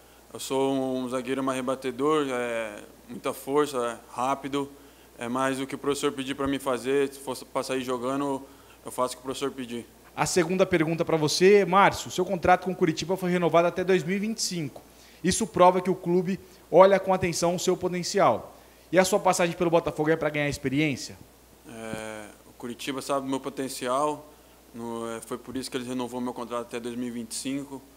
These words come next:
Speaker 1: É, e minha vinda aqui para o Botafogo foi escolha minha,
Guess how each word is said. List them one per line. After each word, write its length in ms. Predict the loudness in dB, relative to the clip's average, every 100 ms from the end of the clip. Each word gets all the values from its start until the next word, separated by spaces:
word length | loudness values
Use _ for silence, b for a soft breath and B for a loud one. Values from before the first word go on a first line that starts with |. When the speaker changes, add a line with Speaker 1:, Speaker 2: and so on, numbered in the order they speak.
| b b b -12
Speaker 1:
É, 280 | -8 -4 -2
e 60 |
minha 180 | -2 -4
vinda 220 | -2 -4
aqui 160 | -4 -6
para 240 | -2 0
o 400 | 2 0 0 -4
Botafogo 540 | -4 -6 -6 -8 -8 -8
foi 320 | -4 -2 -2
escolha 400 | -4 -6 -4 -4
minha, 400 | -4 -4 -6 -8